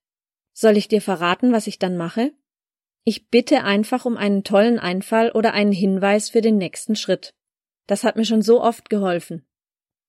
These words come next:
Wenn du also wirklich feststeckst, dann kannst du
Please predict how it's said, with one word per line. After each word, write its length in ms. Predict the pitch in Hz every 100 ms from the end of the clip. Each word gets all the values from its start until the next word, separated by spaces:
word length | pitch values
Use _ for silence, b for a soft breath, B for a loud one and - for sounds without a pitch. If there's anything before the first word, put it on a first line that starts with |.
| -
Wenn 160 | 220
du 80 | 226
also 360 | - 202 208 185
wirklich 440 | 247 285 330 -
feststeckst, 840 | 226 240 - - 175 202 - - _ _ _ -
dann 160 | 214 208
kannst 380 | 214 233 -
du 140 | 254